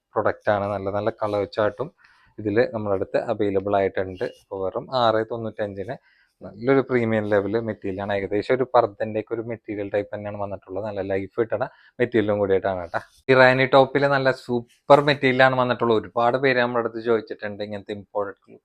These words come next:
ക്ലോത്തിൽ ബഡ്ജറ്റ് റേറ്റിൽ കൊണ്ടുവരാൻ പറ്റുമോ എന്നുള്ളത്. അപ്പൊ ബഡ്ജറ്റ് റേറ്റും ആണ്, ഇമ്പോർട്ടഡ് ക്ലോത്ത് ആണ്, അതുമല്ല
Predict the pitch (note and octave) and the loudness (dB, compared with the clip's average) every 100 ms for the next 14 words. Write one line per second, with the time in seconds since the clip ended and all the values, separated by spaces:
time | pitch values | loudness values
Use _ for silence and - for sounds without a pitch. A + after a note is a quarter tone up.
0 | _ G2+ G2+ - F#2+ A#2+ - - _ G#2 | _ -2 -2 -4 -4 -6 -8 -20 _ -2
1 | G2+ G2 - - A2 A2 G2+ G#2 G#2 G2 | 0 0 -4 -4 -2 -2 -2 -2 -2 -2
2 | F#2+ F#2+ F#2 F2+ F2 F2 F2+ - G2 F#2+ | -4 -6 -8 -10 -10 -8 -10 -10 -8 -8
3 | F#2 G#2+ - A#2 A2+ B2 C3 C3 G#2+ G#2 | -8 -8 0 0 2 0 0 -4 -4 -2
4 | G#2 - A#2 A2+ A#2+ B2+ G#2+ G#2+ G#2+ B2 | -2 -2 -4 -2 -2 -2 -2 -2 0 0